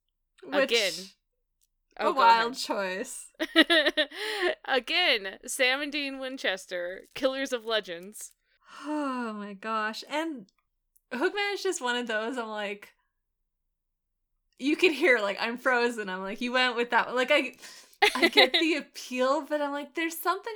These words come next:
Speaker 1: about that urban legend where it's fun to be like, it had to do with a sanatorium, it had to do with an escaped serial killer, like, that whole vibe.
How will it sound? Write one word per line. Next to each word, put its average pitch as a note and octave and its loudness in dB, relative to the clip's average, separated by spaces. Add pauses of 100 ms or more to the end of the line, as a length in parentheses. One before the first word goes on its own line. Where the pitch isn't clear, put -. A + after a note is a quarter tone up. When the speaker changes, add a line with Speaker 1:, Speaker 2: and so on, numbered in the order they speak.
Speaker 1:
about E4 -2
that C#4+ -2
urban A#3 -6
legend G3+ -8
where G3+ -2
it's - -10
fun A#3+ -2
to B3 -8
be A#3 -6
like, G#3 -4 (500)
it G#3 -8
had G#3 -4
to A3+ -6
do G#3+ -6
with G3 -8
a - -14
sanatorium, G#3+ -4
it G3+ -6
had G#3 -4
to G3+ -8
do G#3+ -2
with G#3+ -8
an F#3 -8
escaped G#3+ -6
serial G#3+ -2
killer, G3+ -8
like, G3+ -10
that G#3 2
whole G#3 -6
vibe. D3 -4